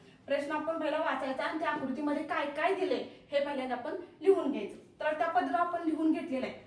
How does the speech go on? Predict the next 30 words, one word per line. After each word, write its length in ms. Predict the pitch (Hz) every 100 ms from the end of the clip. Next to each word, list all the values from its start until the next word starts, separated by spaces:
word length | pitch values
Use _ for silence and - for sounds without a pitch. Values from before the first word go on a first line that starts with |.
| -
आणि 180 | 269 359
पर्याय 440 | 349 269 294 320
तुम्हाला 280 | 349 311 294
दिलेले 320 | 247 269 269
आहेत. 140 | 269
त्या 140 | 269 247
ज्या 480 | 240 240 - 240 277
एमएन 300 | 285 311 311
चं 160 | 359
माप 240 | 285 269 -
काय 100 | 262
विचारलं, 340 | 269 247 240
त्यांनी 140 | 262
सांगितलंय 460 | 262 254 226 269 - - - -
फोर 140 | 277
सेंटीमीटर 520 | 302 294 277 277 277
आहे 220 | 277 277
का, 320 | 277 285 269 262
सिक्स 280 | - -
सेंटीमीटर 480 | 311 285 269 269 262
आहे 200 | 269 269
का, 340 | 277 - - 233
नाईन 260 | 262 277
सेंटीमीटर 500 | 294 285 269 262 262
आहे 120 | 254 262
का, 100 | 370
थर्टी 340 | 320 - 262
सिक्स 220 | 302 294
सेंटीमीटर 480 | 262 202 233 208 320 370 - -
आहे, 180 | 262 214